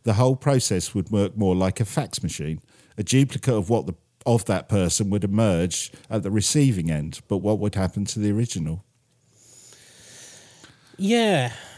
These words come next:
Speaker 2: That's
Speaker 1: So it
Speaker 2: the
Speaker 1: does go on to talk about, uh, the digitisation of bodies' details. You'd need to create the genetic clone complete with all the traveller's memories, emotions, hopes and dreams, and then the original copy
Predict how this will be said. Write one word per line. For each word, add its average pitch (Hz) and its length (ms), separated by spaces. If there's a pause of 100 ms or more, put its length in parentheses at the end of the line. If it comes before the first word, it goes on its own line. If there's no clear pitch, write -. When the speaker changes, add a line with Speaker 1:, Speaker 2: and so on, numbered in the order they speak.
(480)
Speaker 2:
That's 226 200
Speaker 1:
So 120 60
it 113 160
Speaker 2:
the 117 60
Speaker 1:
does 147 220
go 151 280
on 143 220
to - 160
talk 131 340
about, 104 540 (680)
uh, 95 540 (720)
the 127 200
digitisation 120 920
of - 220
bodies' 127 320
details. 98 760
You'd 95 120
need 104 160
to - 80
create 107 500
the 104 80
genetic 101 560
clone 104 360
complete 113 460
with 92 160
all 104 140
the 95 100
traveller's 92 500
memories, 95 440
emotions, 90 600
hopes 90 400
and 87 320
dreams, 85 540
and 95 200
then 95 160
the 92 100
original 90 380
copy 85 560